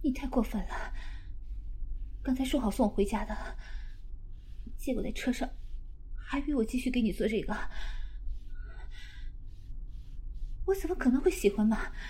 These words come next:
都是你逼我的，我才做的。哎呀，你怎么这样啊？你答应送我回去的，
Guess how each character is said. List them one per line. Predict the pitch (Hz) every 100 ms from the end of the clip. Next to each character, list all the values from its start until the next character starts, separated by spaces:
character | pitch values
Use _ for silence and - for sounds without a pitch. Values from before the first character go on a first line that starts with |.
| - - - - - - - - - - - - - - - - - - - - - -
都 | 381
是 | 359 320
你 | 254
逼 | 285 294
我 | 240
的， | - 214 - - - - - - -
我 | 370
才 | - 247
做 | 277 240
的。 | - - - - - - - - - - - - - - - - - - - - - - - - - - - - - - - - - - - - - - - - - -
哎 | -
呀， | - - -
你 | 320
怎 | -
么 | 247
这 | - 370 277
样 | 214 208
啊？ | 208 - - - - - - -
你 | 403
答 | 349 330
应 | 359
送 | 339
我 | 254
回 | 254 349
去 | - 277
的， | -